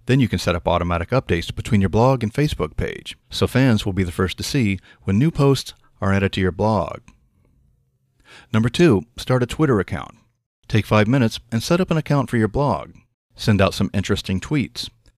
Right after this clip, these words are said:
You can set up automated scheduling of tweets to make your task much easier. Like Facebook,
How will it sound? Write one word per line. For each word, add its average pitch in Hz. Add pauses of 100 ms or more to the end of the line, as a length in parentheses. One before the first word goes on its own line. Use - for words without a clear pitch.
(240)
You -
can 110
set 165
up 165
automated 127
scheduling 107
of 85
tweets - (140)
to 110
make 101
your 90
task 90
much 90
easier. 104 (800)
Like 95
Facebook, 95